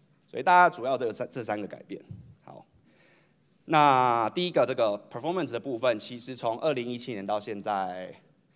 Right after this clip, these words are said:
呃，有出了很多新的链或者是新的 Layer two protocol。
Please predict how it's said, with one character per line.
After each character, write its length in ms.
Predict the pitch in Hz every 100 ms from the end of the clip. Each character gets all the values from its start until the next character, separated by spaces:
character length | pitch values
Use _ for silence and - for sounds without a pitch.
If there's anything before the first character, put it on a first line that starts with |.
| _ _ _ _
呃， 800 | - 107 98 95 92 92 92 90 95 _ _ _ _ _ _ _ _ _ - _
有 160 | 131 120
出 180 | 151 165
了 100 | 135
很 80 |
多 160 | 101 117
新 160 | 120 123
的 120 | 104
链 160 | 110 92
或 160 | 120
者 100 | 104
是 220 | 92 113
新 260 | 104 110 104
的 140 | 101
Layer 260 | 92 98 98
two 280 | - 101 85 _ _
protocol。 300 | 104 95 -